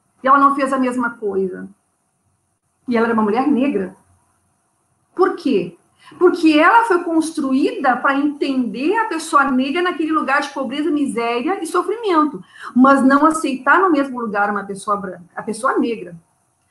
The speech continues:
As pessoas brancas também achavam que aquilo não era um lugar de criança,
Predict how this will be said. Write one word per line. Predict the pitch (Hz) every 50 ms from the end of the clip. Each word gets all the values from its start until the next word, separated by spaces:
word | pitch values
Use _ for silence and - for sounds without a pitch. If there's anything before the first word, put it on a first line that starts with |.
| _ - - -
As | - 403 427 453
pessoas | 415 415 403 415 403 392 302 262
brancas | 226 262 262 269 294 302 403 381 403
também | - 403 392 330 254 254 285 349
achavam | 403 403 - - - 294 302 302 349
que | - 349 349 339
aquilo | 320 311 311 311 311 339 349
não | 320 294
era | 294 381 427 453
um | 427
lugar | 277 285 277 262
de | 262
criança, | - 220 226 214 220 214 214 202 -